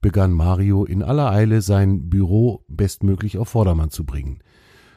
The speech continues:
Die Topfpflanze zog kurzerhand vom Couchtisch in den Aktenschrank um. Der Aschenbecher wurde nach gefühlten fünf Wochen endlich mal wieder ausgewaschen. „Staubwischen müsste ich auch mal wieder“, dachte Mario.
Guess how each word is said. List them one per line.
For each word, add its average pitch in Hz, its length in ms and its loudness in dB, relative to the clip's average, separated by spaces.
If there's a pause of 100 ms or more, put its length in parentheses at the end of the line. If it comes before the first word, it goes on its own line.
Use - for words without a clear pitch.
(160)
Die - 80 -2
Topfpflanze 101 640 2
zog - 280 -2
kurzerhand 104 600 2
vom 87 240 -4
Couchtisch - 560 -2
in 90 100 -2
den 87 140 0
Aktenschrank 110 580 -2
um. 110 240 0 (520)
Der 98 160 0
Aschenbecher 120 720 0
wurde 113 280 2
nach 101 440 0
gefühlten 110 480 0
fünf 110 320 0
Wochen 98 320 -2 (100)
endlich 110 340 0
mal 92 200 2
wieder 82 180 0
ausgewaschen. 98 720 0 (1000)
„Staubwischen - 720 -2
müsste 73 260 0
ich 67 100 0
auch 78 180 2
mal 76 180 4
wieder“, 69 200 0
dachte 73 300 -2
Mario. 73 480 2